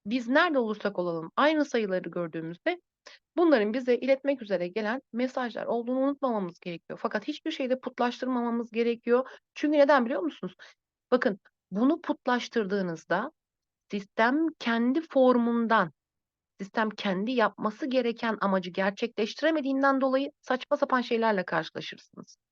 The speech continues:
Tamam mı? Çünkü o sistemin bile bir amacı var. Yani diyor ki, "Bil ama beni putlaştırma. Eğer beni putlaştırırsan ve hayatının her alanına bunu yayarsan seni yanlış yönlendiririm."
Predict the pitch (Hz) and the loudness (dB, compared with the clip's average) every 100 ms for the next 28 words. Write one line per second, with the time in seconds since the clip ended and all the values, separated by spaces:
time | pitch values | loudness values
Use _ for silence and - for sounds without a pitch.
0 | _ _ _ - 254 - 202 - - - | _ _ _ -2 -2 0 -2 -4 -12 -18
1 | - 254 233 - 214 220 247 - 285 330 | -6 -4 -4 -4 -6 -6 -8 -4 -4 -2
2 | 247 285 339 - _ _ - 240 302 - | 0 0 0 -8 _ _ -8 -4 -4 -2
3 | 226 226 202 214 170 - - - _ 220 | -2 -2 -4 -4 -4 -6 -10 -20 _ 0
4 | 233 349 359 196 202 320 370 - - 240 | 2 2 0 -4 0 0 0 -4 0 0
5 | 214 196 196 254 - 254 - 285 285 294 | 0 -2 -4 -4 0 0 0 -2 2 2
6 | 233 202 208 220 269 302 - 247 240 254 | 4 4 2 0 0 -2 0 0 -2 -8
7 | 254 220 190 175 220 233 233 226 233 277 | -4 -2 -2 -2 0 2 0 -4 0 2
8 | 320 285 254 240 240 220 214 190 190 247 | 4 4 4 2 0 0 0 2 2 2
9 | - 277 285 - _ _ _ 254 285 277 | 2 2 2 -4 _ _ _ 0 2 2
10 | 262 277 - 233 208 185 175 160 151 - | 2 0 -2 -4 -2 -4 -6 -10 -10 -14